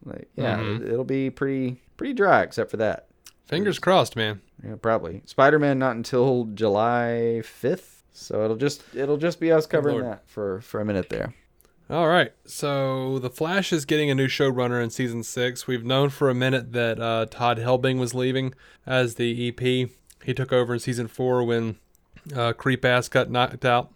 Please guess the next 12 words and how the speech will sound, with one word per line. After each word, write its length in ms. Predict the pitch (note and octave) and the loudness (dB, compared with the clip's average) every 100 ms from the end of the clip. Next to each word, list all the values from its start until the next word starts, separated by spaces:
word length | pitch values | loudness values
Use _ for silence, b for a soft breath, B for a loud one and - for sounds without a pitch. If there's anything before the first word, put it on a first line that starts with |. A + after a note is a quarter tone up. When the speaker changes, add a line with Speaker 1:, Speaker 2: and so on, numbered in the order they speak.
| _ | _
Speaker 1:
Yeah. 160 | G#3 G3 b _ | 2 2 b _
Speaker 2:
Um, 440 | F#3 B2+ B2 B2 A#2 B B - | -4 0 0 0 -4 B B -6
Christberg. 540 | C3 B2+ - B2+ B2 - _ | -2 -2 0 -2 -2 -4 _
Speaker 1:
Yeah. 160 | G#2+ F#2+ - _ b b - | -4 -4 -6 _ b b -8
Speaker 2:
And, 400 | B2 B2 B2 A#2+ | -4 -2 -2 -2
uh, 540 | C3 C3 C3 C3 C3 | -2 0 0 0 -2
they're 180 | B2 C3+ | -2 -4
bringing 420 | B2 C#3+ D3 C#3 | 0 0 2 0
in 180 | C#3 C#3 | 2 0
Eric 320 | C3+ D3 D3 | 2 4 4
Wallace, 600 | E3 G3+ D#3+ A2+ - - - - | 4 4 4 0 -4 -14 -18 -10
who, 680 | C3+ C3 C3 B2+ B2 - | -2 0 0 0 -2 -6